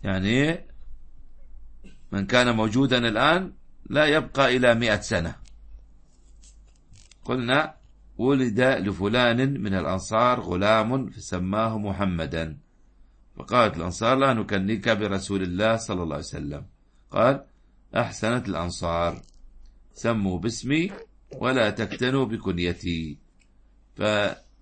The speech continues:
فرغب في التسمية باسم محمد، لكن نهى عن أن يكنى بأبي القاسم، وهي كنية رسول الله صلى الله عليه وسلم.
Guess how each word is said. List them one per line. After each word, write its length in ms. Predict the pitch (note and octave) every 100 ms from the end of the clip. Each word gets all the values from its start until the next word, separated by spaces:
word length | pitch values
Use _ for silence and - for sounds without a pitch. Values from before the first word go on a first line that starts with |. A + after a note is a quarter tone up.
| _ _ _ _ _ _ _ _ _
فرغب 680 | C3+ C#3 G#2 G#2 G#2+ C3 - _ _ _
في 60 | -
التسمية 560 | - B2+ B2 G#2+ F2+
باسم 420 | D#2 D#2+ G2+ G2 F2+
محمد، 500 | F2+ A2+ B2 D#3+ - _ _ _ _ _ _ _ _ _ _ _
لكن 400 | - A#2+ G#2+ G#2+
نهى 220 | C3 C3 A#2+
عن 440 | G2 G#2+ C#3 D3 - _ _ _ _ -
أن 160 | G2+ G2+
يكنى 640 | G2+ B2 A2+ A#2 C3 C#3+
بأبي 340 | G#2+ G2+ G#2
القاسم، 560 | G2 G#2+ G#2 G2 F#2 D#2 - _ _ _ -
وهي 280 | F#2 G2+ G2+
كنية 400 | A#2+ B2 G#2 G2
رسول 460 | A2+ G2+ G2 A2+ G2+
الله 320 | G2 A2 A#2+
صلى 260 | - G#2 G2
الله 380 | F#2 A2 A2+
عليه 240 | G2 F2+ E2+
وسلم. 600 | E2+ E2+ E2 D#2+ D#2+